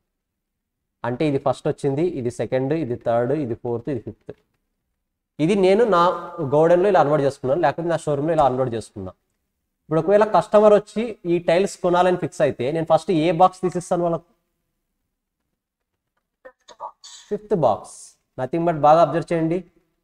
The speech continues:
Speaker 1: Last in, లాస్ట్‌లో ఏదైతే వచ్చిందో దాన్నే first బయటికి పంపిస్తున్నాం. Last in, first out. కరెక్టా?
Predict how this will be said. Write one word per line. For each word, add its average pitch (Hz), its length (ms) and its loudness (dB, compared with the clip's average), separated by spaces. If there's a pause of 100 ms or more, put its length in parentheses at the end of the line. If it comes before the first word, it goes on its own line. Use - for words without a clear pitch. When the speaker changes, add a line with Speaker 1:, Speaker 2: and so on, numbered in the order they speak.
(100)
Speaker 1:
Last 147 600 4
in, 110 180 -4
లాస్ట్‌లో 139 400 2
ఏదైతే 143 220 0
వచ్చిందో 131 420 -4
దాన్నే 139 400 0
first 143 280 -8
బయటికి 117 240 -6
పంపిస్తున్నాం. 98 460 -14 (180)
Last 131 220 -4
in, 147 160 -10
first - 240 -14
out. 90 120 -18 (2250)
కరెక్టా? 151 500 -2